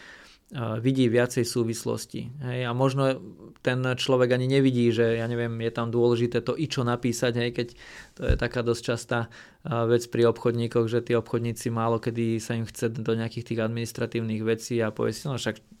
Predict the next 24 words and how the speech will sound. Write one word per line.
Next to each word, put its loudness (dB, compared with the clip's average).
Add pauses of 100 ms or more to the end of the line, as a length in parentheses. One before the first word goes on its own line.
(260)
to, -4 (120)
fakturantka -6
si -12
tam -6
nájde 0
to -6
ičo.“ -4 (320)
Len 0
pre 6
tú 0
fakturantku 2
je 0
to 2
robota 0
naviac, 0
hej, -4
keď -4
ten, -2
e, -2 (880)
obchodník -2
to -4
tam -6
môže -4
dopísať. -2